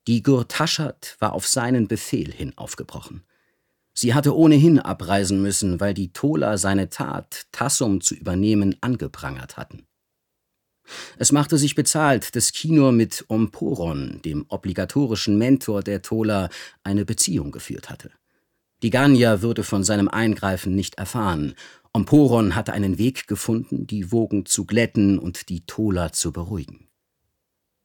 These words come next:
Semeans Stimme drang durch den kleinen Lautsprecher in sein Ohr.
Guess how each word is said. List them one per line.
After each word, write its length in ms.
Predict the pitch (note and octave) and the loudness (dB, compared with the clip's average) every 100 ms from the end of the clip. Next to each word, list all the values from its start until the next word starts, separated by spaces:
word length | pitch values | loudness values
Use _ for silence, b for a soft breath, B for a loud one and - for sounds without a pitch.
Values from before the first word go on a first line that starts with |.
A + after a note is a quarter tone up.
| _ _ _ _ _ _ _ _ _ _ - | _ _ _ _ _ _ _ _ _ _ -4
Semeans 640 | G2+ C3+ C#3+ D#3 C#3+ - | 4 6 8 6 4 2
Stimme 420 | - C#3 F#2+ D#2 | 0 0 0 -2
drang 320 | C#2+ E2 E2+ D#2 | -4 -4 -4 -4
durch 220 | D#2+ - | -8 -6
den 140 | E2 | -8
kleinen 340 | - G2+ F#2+ F#2 | -2 0 2 2
Lautsprecher 680 | G2+ G2 - - E2 G2 | 0 -2 -6 -6 -6 -6
in 100 | - | -6
sein 180 | F#2+ F#2 | -6 -6
Ohr. 360 | - C2+ - | -8 -12 -16